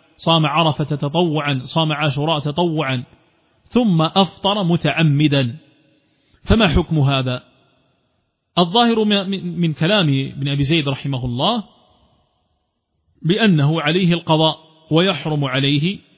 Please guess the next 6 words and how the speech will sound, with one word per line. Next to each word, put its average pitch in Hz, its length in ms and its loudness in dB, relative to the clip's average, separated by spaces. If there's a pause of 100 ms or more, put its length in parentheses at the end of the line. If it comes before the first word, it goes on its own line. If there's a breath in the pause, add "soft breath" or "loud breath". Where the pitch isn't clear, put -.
(340)
قطع 156 260 0
صيامه، 139 520 -4 (1080)
وهذا 190 360 2
هو 185 180 4
مذهب 160 380 0
المالكية 147 720 -2